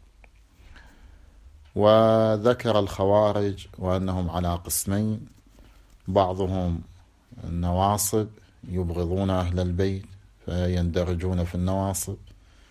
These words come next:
وبعضهم لا يتبع الخوارج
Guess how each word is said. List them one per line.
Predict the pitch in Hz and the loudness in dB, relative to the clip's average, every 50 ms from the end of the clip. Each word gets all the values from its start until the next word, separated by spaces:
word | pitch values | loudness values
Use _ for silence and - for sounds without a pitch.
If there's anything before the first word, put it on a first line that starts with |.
| _ _ _ _ - _ _ _ _ _ - | _ _ _ _ -20 _ _ _ _ _ 0
وبعضهم | 113 113 113 135 139 135 135 135 147 139 131 143 139 139 135 127 | 0 2 4 4 4 2 2 0 0 0 0 -2 -2 -2 0 0
لا | 131 135 139 131 | 0 2 2 2
يتبع | 117 104 95 - - - 95 85 78 85 80 73 - - - - - _ _ _ _ _ _ _ _ _ _ _ - - - - _ _ _ - - - - - - - | 2 0 0 -4 -4 -4 -2 -2 -2 -2 -4 -6 -8 -12 -20 -20 -20 _ _ _ _ _ _ _ _ _ _ _ -20 -20 -20 -20 _ _ _ -20 -20 -20 -20 -10 -2 0
الخوارج | 92 90 85 85 82 78 76 76 - - - - - - - - - - _ _ _ - - - - 90 92 92 90 90 87 85 87 87 85 92 | 2 2 2 0 -2 -6 -8 -10 -14 -16 -20 -20 -20 -20 -20 -20 -20 -20 _ _ _ -20 -8 -2 0 2 4 4 4 2 2 0 -2 -4 -2 -2